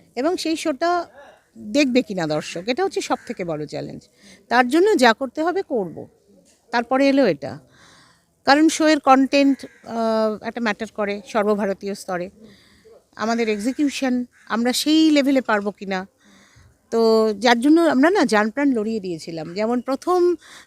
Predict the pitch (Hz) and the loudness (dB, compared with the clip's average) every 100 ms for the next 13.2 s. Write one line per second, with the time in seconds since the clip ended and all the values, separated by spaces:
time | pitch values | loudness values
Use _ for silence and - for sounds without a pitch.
0 | - 220 226 240 262 262 269 269 269 302 | -6 -2 0 2 2 0 -2 0 0 0
1 | 262 254 - 254 240 240 - 226 196 175 | -2 -4 -6 -8 -6 -6 -4 -4 -4 -6
2 | 180 196 311 _ - - - 202 330 320 | -6 -6 -8 _ -20 -14 -8 -6 0 2
3 | 302 294 277 254 262 233 226 240 240 254 | 2 2 2 2 0 0 0 -2 -2 -4
4 | 233 220 214 262 254 220 220 220 247 254 | -4 -6 -8 -8 -6 -6 -6 -2 -2 -2
5 | 240 - 269 233 - - - - 240 262 | -4 -2 -2 -2 -8 -20 -20 -12 -6 -2
6 | 302 294 330 - 233 180 170 156 165 160 | 2 2 0 -2 -6 -6 -8 -10 -12 -12
7 | 170 - 254 254 302 311 285 - 294 208 | -8 0 0 2 0 2 0 0 -4 -4
8 | 170 143 - 202 - 180 151 175 _ - | -8 -10 -10 -14 -12 -10 -10 -14 _ -20
9 | - - - - 269 247 220 208 - 254 | -20 -20 -20 -6 -4 -4 -8 -8 -2 -2
10 | 330 330 320 269 285 262 262 262 254 240 | 2 2 4 4 2 2 0 0 -4 -4
11 | 247 247 220 220 240 - - 277 277 - | -4 -2 -2 -4 -8 -8 -2 -2 -2 -8
12 | 269 254 269 247 - 202 180 180 160 151 | -6 -2 0 -2 -4 -10 -8 -8 -6 -8
13 | 143 | -8